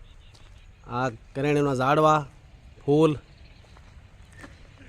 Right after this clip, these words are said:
તો મિત્રો, આવું શૂટિંગ અહીંયા ઉતરેલું છે. કેમ પણ લોકેશન જો આજનું.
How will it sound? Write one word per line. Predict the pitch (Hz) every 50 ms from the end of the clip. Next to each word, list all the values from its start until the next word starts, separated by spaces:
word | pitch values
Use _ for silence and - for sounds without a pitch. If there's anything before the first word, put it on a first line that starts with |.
| - - - - - - - -
તો | - 135 139
મિત્રો, | 143 143 143 143 131
આવું | 131 143 151 143
શૂટિંગ | - - 151 - - 139 131 120 - - - - - -
અહીંયા | 120 127 127 123
ઉતરેલું | 123 - 117 113 110 110
છે. | - 175 165 113 87 - - - - - - - - - - - - - - - - - - - - - - - - - - - - - - - - - - - - - - - - - - - - - - - -
કેમ | - 165 180 185
પણ | 180 170 180
લોકેશન | 165 147 151 160 151 180 175 147 180 170
જો | 165 170 165
આજનું. | 156 147 131 117 113 104